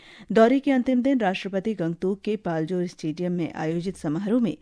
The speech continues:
सिक्किम पुलिस को राष्ट्रपति पुलिस कलर प्रदान करेंगी। गृह और सहकारिता मंत्री अमित शाह आज से दो दिन के राजस्थान दौरे पर रहेंगे। उनका पहला कार्यक्रम आज सुबह साढ़े दस बजे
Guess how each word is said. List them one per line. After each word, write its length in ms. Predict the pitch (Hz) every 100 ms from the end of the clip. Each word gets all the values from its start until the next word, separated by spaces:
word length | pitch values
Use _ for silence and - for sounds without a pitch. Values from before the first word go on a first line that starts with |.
| - -
सिक्किम 400 | - 269 262 302
पुलिस 300 | 269 262 262
को 180 | - 269
राष्ट्रपति 600 | 220 170 - 180 185 220
पुलिस 340 | 214 165 175 -
कलर 380 | - 208 160 -
प्रदान 420 | 208 208 196 151
करेंगी। 600 | 151 151 147 151 151 - - - - - - _ _ _ - _ - - _ 208
गृह 340 | 214 311 339
और 160 | 330 403
सहकारिता 640 | 285 240 240 226 262 302
मंत्री 380 | 220 170 190 240
अमित 240 | 247 190
शाह 300 | - 175 202
आज 260 | 226 170 170 -
से 180 | 226
दो 180 | 180 165
दिन 180 | 160 185
के 180 | 185 240
राजस्थान 540 | 165 156 160 208 226
दौरे 200 | 196 151
पर 180 | 151 214
रहेंगे। 440 | 190 151 147 - - - - -
उनका 240 | 214 233 269
पहला 320 | 233 220 226
कार्यक्रम 540 | 240 202 202 240 294
आज 140 | 202 170
सुबह 300 | - 175 220
साढ़े 340 | - 160 165
दस 200 | 151 170
बजे 320 | 175 175 208